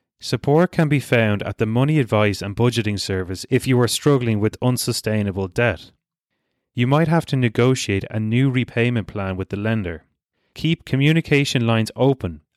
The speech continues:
and remember to seek help if we are unable to handle it on our own. Another query I get from time to time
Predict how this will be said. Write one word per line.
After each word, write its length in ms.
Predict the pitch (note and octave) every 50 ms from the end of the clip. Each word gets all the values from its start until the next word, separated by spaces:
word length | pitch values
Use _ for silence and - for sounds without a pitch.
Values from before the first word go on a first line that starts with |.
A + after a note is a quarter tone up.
| _ -
and 120 | A2 A#2 A#2
remember 520 | A#2+ A#2+ A#2 A#2+ C3 C#3+ D#3 D#3 D#3+ D3+
to 120 | - -
seek 340 | G#2 - - - D3+ D#3 -
help 360 | - - - A2 A2 G#2+ - - -
if 200 | A#2 A2 - -
we 140 | A#2+ B2
are 160 | A#2+ A#2 A#2 A#2
unable 540 | A2+ A2 A2 A#2 C#3 D3+ D3+ C#3+ D3+ D3
to 140 | C#3+ - A#2 G2+
handle 400 | G#2+ A#2+ B2+ B2+ A#2 A2+ G2+ G2+
it 120 | G#2 - -
on 160 | - A#2 A2
our 160 | G#2+ G#2+ G#2+ A2
own. 340 | B2 B2+ G#2+ F2 D#2+ D#2+ - _ _ _ _ _ _ _ _ _ _ _ _ _ -
Another 380 | A#2 A#2+ C3 D3 D#3 F#3 F3+
query 460 | - - - C#3 C3 B2+ B2 A#2+ A#2 A2
I 80 | G#2
get 200 | G2+ A#2 A2 G#2
from 200 | - - A2 G2
time 300 | - - A2 A2 A2+ A2
to 100 | - -
time 420 | - - - A2 G#2 G#2 G#2 G2+